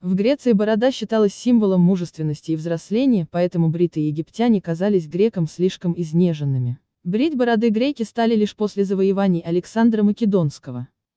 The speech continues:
Немаловажно было и то, что с распространением железа в качестве основного материала для клинков изготовление бритв стало проще и дешевле.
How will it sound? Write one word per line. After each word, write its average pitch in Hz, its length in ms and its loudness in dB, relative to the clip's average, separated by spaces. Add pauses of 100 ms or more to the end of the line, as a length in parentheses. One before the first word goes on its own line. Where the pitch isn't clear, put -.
Немаловажно 214 680 2
было 196 180 0
и 190 100 2
то, 277 220 0
что 208 180 -8
с 196 80 -10
распространением 202 840 -2
железа 202 380 0
в - 60 -20
качестве 202 440 -4
основного 190 480 -2
материала 185 560 0
для 165 160 -6
клинков 175 460 -6
изготовление 180 720 -2
бритв 185 280 -6
стало 180 320 -2
проще 170 420 -8
и - 20 -8
дешевле. 147 560 -10